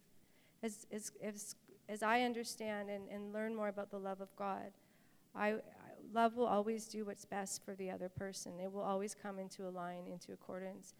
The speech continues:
of the Word of God. And, you know, if it, if it's meant to be, then it will come back.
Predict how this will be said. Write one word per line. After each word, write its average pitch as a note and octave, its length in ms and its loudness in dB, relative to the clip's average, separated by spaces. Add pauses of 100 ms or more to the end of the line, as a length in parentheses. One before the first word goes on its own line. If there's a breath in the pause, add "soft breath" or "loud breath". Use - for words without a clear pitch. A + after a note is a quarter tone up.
(300 soft breath)
of G3+ 100 -6
the G3+ 80 -4
Word G3 200 -2
of G3+ 120 -10
God. G3+ 240 2
And, G#3 180 -2
you A3+ 100 -4
know, A#3 280 -2
if A3 160 -8
it, A#3 160 -4
if - 160 -10
it's G#3+ 160 -10
meant A#3 240 0
to A#3+ 120 -2
be, A3 180 0
then A3 160 2
it A3 100 -2
will A3 120 -4
come G#3 260 -4
back. F#3+ 320 -4